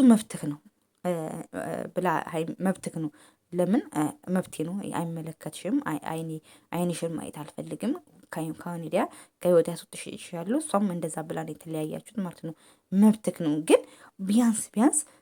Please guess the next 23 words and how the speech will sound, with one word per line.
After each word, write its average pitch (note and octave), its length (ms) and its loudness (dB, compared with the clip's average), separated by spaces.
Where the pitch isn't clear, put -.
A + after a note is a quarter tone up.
እስ-፣ - 140 4
እስከ - 220 -2
ሰኞ B3 280 6
ድረስ D#3+ 340 -4
እንኳን E3 300 -4
እስከ - 240 2
ሰኞ F3+ 220 -2
ድረስ D#3 260 -12
ብትጠብቃትና E3 960 -4
ብትታገሳት G#3 1040 2
ምን G#3+ 200 10
አለበት? D#3 600 -6
ሰኞ G3+ 300 8
ነው D4+ 120 12
ልደቷ። D#3+ 320 -6
ከሰኞ F#3+ 480 2
ልደቷ E3 340 -4
በኋላ D#3 280 -4
አንተ F3 200 -4
ህመምክም G#3+ 640 8
በህመምክ F#3+ 600 2
ይዘክ፣ A#3 260 0
እ፣ G3 60 4